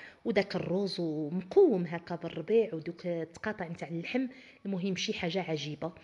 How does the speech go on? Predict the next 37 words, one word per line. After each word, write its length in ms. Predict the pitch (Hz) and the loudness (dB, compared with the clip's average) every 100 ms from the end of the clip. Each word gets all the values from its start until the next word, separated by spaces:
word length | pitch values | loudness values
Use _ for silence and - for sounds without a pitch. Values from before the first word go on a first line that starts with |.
| - - - - | -20 -16 -10 -4
صافي 500 | - 311 233 196 262 | 2 2 4 4 4
ان 80 | 262 | 2
شاء 220 | - 170 | -2 -2
الله 180 | 170 175 | 0 -2
الرحمن 360 | 165 - 175 | -2 -2 -2
الرحيم، 320 | 170 170 220 196 | -2 -2 -2 0
غادي 180 | 170 | 0
دابا 220 | 165 165 170 | 0 -2 -2
نحل 260 | - 180 | -4 -4
لكم 260 | 165 - 180 | -4 -4 -4
واحد 180 | 175 170 | -4 -2
المزيوده 560 | 170 160 165 160 302 - - - - | -2 0 0 2 2 0 -12 -8 0
وتشوفوها. 720 | 320 - 175 156 151 190 311 - - - | 2 2 2 0 -2 0 -2 -4 -20 -6
بغيتو 300 | 220 339 359 | 4 4 4
تستعملوا 520 | 359 - 302 269 262 | -2 -2 0 4 4
كميه 440 | 269 277 254 247 233 | 2 2 4 4 2
اكبر 320 | 233 202 220 | -2 0 2
من 100 | 214 | 2
الحمص 580 | 202 196 214 202 202 - - | 0 0 -2 -2 -2 -6 -4
على 160 | 165 190 | 0 2
هكا 340 | 185 175 156 | 2 -2 -4
تستعملوها، 640 | - - 151 156 156 190 | -8 -6 -4 -4 -2 -2
بغيتو 380 | 233 190 220 220 | 0 2 2 0
تقللوا 580 | 208 - 220 202 202 233 | -6 -2 2 2 4 2
داك 200 | 196 196 | 2 -2
الشيء، 340 | - - 269 - - - 208 | -4 0 0 -2 -16 -6 0
انا 160 | 214 | 2
المهم 300 | 214 196 220 | 2 2 0
عطيتكم 360 | 196 190 - 190 | 0 -4 -2 -2
الوصفه 420 | 175 175 - 208 | -2 -4 -4 -4
كيف 280 | 202 202 - | -4 -6 -2
ما 140 | 185 | -2
هي، 240 | 160 175 185 | 0 2 0
كيف 240 | 208 - | -2 -2
ما 100 | 196 | -4
حضرتها 500 | - 175 165 - 196 | -4 -4 -6 -4 -2
لوليداتي. 680 | 170 139 147 147 147 170 | -2 -2 -4 -4 -4 -6